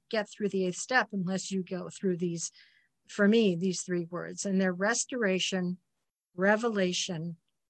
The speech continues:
and revolution. So I'll explain, you know, there are, there are definitions for these in the dictionaries.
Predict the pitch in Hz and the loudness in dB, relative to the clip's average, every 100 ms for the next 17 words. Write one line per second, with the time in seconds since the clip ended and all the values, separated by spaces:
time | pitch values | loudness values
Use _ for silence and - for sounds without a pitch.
0 | - 196 180 185 185 180 175 170 - 151 | -2 2 4 4 2 0 -2 -2 -6 -8
1 | - _ _ _ _ _ _ _ _ _ | -16 _ _ _ _ _ _ _ _ _
2 | - - 196 190 220 247 254 - - 247 | -10 -2 -2 0 0 0 0 -2 0 2
3 | 214 196 196 214 214 202 190 196 190 180 | 4 4 2 0 2 4 4 4 6 4
4 | 185 185 214 196 196 180 175 - 233 247 | 4 -2 -10 -2 0 2 -2 -2 0 2
5 | 311 247 269 262 - 214 - - 208 208 | 2 2 2 0 0 0 -2 -6 -6 0
6 | 190 185 185 175 170 190 - 175 170 180 | 2 2 0 -2 -2 -4 -4 -8 -8 -12
7 | 190 | -14